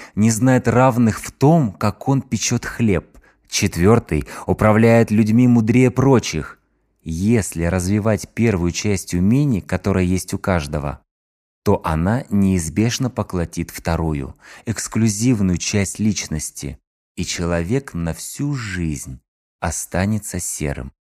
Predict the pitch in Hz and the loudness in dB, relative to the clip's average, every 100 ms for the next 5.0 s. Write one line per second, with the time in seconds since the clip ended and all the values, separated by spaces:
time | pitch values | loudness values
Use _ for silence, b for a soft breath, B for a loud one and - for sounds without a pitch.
0 | _ - 98 117 127 117 80 71 69 69 | _ -4 -2 -2 -2 0 -2 -2 -6 -10
1 | _ _ _ _ _ - - - - 76 | _ _ _ _ _ -4 -4 -10 -4 -4
2 | - _ _ _ _ _ _ _ _ 101 | -4 _ _ _ _ _ _ _ _ -4
3 | - 135 143 139 143 135 - 139 135 - | 0 2 2 2 0 2 2 2 0 -4
4 | - 78 80 85 90 80 76 71 67 64 | -4 -2 -2 -2 -6 -2 -2 0 -4 -10